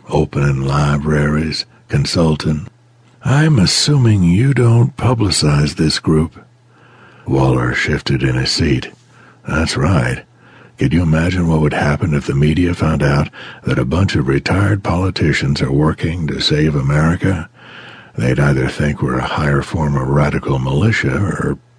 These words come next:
just put us in jail. No, we won't ever be going public."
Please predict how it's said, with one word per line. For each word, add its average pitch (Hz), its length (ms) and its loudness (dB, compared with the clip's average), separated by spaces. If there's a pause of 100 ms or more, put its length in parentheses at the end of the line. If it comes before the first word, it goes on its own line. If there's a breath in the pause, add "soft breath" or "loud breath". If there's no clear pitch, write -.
just - 320 -4
put 80 160 0
us 78 160 -2
in 67 160 -2
jail. 78 480 0 (800 loud breath)
No, - 460 -2 (500 loud breath)
we 80 300 -2
won't 73 420 2
ever 67 280 0
be 64 160 -2
going 64 340 -4
public." - 640 -4